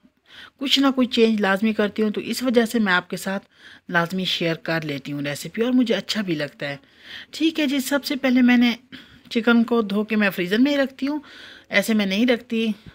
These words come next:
और चिकन लिया है तो उसके बाद जी उसमें मैंने अदरक लहसुन का पेस्ट डाल दिया है, टमाटर डाल दिए हैं, हस्बे ज़रूरत नमक आपने डाल देना है। मसाले आप लोग अपने हिसाब से ही डालें, सुरख मिर्च और हल्दी डाल देनी है।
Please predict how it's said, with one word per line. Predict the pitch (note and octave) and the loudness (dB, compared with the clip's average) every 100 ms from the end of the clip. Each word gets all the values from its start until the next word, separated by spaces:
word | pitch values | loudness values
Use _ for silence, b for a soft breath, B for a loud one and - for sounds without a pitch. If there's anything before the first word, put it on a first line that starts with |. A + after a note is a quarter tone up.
| - | -8
और | F#3 E3+ | -2 -2
चिकन | E3+ F#3 G#3 A3 | -2 -4 0 2
लिया | A#3 A3+ A#3 | 2 2 2
है | A3+ | 2
तो | F#3+ | -2
उसके | E3+ E3+ F3+ | -6 -6 -6
बाद | E3+ F3 | 0 -2
जी | E3+ | -2
उसमें | F3 F3+ | -8 -8
मैंने | E3 E3 | -6 -6
अदरक | D#3+ E3+ E3+ | -6 -8 -6
लहसुन | E3 F3+ | -8 -8
का | E3+ | -10
पेस्ट | E3 F#3 A#3 - | -10 -8 -8 -4
डाल | A3 G#3+ | -2 -2
दिया | G3+ G#3 G3+ | -4 -4 -4
है, | G3 B B B - | -6 B B B -6
टमाटर | F#3 F3+ F#3 G#3+ | -4 -2 -4 -2
डाल | G#3 G#3 | 2 2
दिए | G3+ G3+ G3+ | 0 -4 -4
हैं, | G3+ G3 | -4 -4
हस्बे | F#3 - F3+ | -6 -8 -6
ज़रूरत | F3+ F3 | -6 -4
नमक | F3 F#3 F#3+ | -4 -4 -2
आपने | F#3+ F#3+ F#3+ | -2 -2 -4
डाल | F3+ F3+ | -4 -4
देना | F#3 F#3+ | -4 -4
है। | |
मसाले | G#3 G3 A#3 A#3 | -4 -2 0 0
आप | A3+ | 0
लोग | A3+ G#3+ | -2 -2
अपने | G#3 G#3+ | -4 -4
हिसाब | G3 - G3 | -4 -2 -4
से | - G3 | -4 -4
ही | F#3+ A3+ | 0 0
डालें, | G3+ F#3+ G3 F#3 | 2 0 0 -8
सुरख | - E3+ F3+ | -10 -10 -8
मिर्च | F#3+ F#3 - | -8 -10 -12
और | E3+ E3+ | -12 -8
हल्दी | E3 D3+ F#3+ | -6 -6 -2
डाल | G#3+ G#3+ | 0 0
देनी | G#3+ G#3 G#3 | 0 -4 -4
है। | G3 | -4